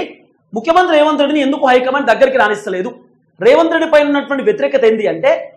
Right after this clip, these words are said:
చాలా మంది మంత్రులు, ఎంఎల్సీలు, ఎంఎల్ఏలు, ఎంపీలు రేవంత్ రెడ్డి పైన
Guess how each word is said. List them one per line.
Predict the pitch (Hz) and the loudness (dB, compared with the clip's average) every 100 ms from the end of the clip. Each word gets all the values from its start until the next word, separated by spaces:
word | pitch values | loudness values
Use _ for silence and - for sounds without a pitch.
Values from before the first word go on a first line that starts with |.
| _ - | _ 0
చాలా | 196 240 320 330 | 4 6 6 4
మంది | 311 277 | 2 0
మంత్రులు, | 233 233 294 | -2 -2 -2
ఎంఎల్సీలు, | 285 226 247 262 - 254 254 | -2 -2 -2 -4 -4 -6 -2
ఎంఎల్ఏలు, | 202 220 240 240 240 | 0 0 0 2 0
ఎంపీలు | 208 190 - 202 240 - - _ _ - | 0 -6 -6 -2 -2 -4 -10 _ _ 0
రేవంత్ | 226 311 302 | 4 4 2
రెడ్డి | 277 247 | -2 -2
పైన | 220 233 226 | 0 0 0